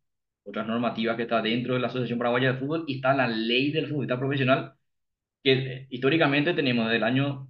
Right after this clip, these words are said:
noventa y uno, ley ochenta y ocho noventa y uno, tuvo una modificación en dos mil ocho y esta última que derogó todas las anteriores,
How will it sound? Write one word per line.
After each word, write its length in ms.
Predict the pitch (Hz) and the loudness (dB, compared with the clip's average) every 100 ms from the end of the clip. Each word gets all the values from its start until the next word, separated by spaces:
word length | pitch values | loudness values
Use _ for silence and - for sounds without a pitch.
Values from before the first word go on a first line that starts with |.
| - | -8
noventa 340 | 113 127 127 | 0 2 4
y 60 | 120 | 4
uno, 260 | 147 170 | 2 -2
ley 140 | - 117 | -2 -2
ochenta 260 | 123 135 | 0 -2
y 40 | 113 | 0
ocho 100 | 123 | 0
noventa 220 | 135 131 | -2 0
y 40 | |
uno, 300 | 135 156 - - | 0 0 -4 -2
tuvo 160 | 127 | 0
una 140 | 127 131 | 2 2
modificación 600 | 139 135 139 131 127 160 | 2 0 2 0 2 0
en 60 | |
dos 80 | 151 | 0
mil 160 | 147 131 | 0 0
ocho 380 | 131 147 165 160 | 0 0 -4 -2
y 80 | 117 | -2
esta 240 | - 113 147 | -2 -2 2
última 460 | 165 165 143 131 | 2 2 0 0
que 80 | 139 | 2
derogó 500 | 139 131 120 120 - | 2 2 0 -2 -8
todas 500 | 117 117 120 - - _ - | -2 0 0 -4 -18 _ -14
las 140 | 110 | -6
anteriores, 640 | 123 135 120 123 127 - | -2 -2 0 0 0 -4